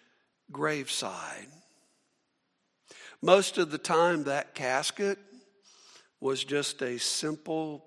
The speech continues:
plain pine wooden box, which would be lowered by plain ropes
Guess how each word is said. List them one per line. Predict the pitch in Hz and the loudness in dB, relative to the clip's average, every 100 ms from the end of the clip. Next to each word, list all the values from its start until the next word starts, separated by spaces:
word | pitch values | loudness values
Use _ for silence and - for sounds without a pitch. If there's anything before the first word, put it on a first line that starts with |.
| - | -20
plain | - 135 135 139 139 139 135 135 _ _ _ _ _ _ | -6 -4 -4 -6 -8 -8 -12 -16 _ _ _ _ _ _
pine | - 101 120 123 127 127 131 135 139 _ _ _ _ _ | -12 -8 -6 -6 -6 -6 -10 -16 -20 _ _ _ _ _
wooden | - 92 117 120 117 113 | -18 -8 -6 -6 -10 -4
box, | 127 117 - - _ - - - - _ _ _ _ _ _ _ _ _ _ _ _ _ - | -4 -4 -8 -16 _ -8 -8 -10 -18 _ _ _ _ _ _ _ _ _ _ _ _ _ -10
which | 135 - | -10 -6
would | 139 123 | -6 -6
be | 127 117 | -6 -6
lowered | 120 135 151 135 127 127 127 127 - _ _ _ _ _ _ _ | -4 -4 -2 -4 -4 -6 -8 -14 -20 _ _ _ _ _ _ _
by | - 117 | -8 -6
plain | 113 - - 156 156 160 156 117 | -8 -8 -4 -2 -2 -4 -6 -10
ropes | 110 101 - - - | -12 -12 -10 -6 -6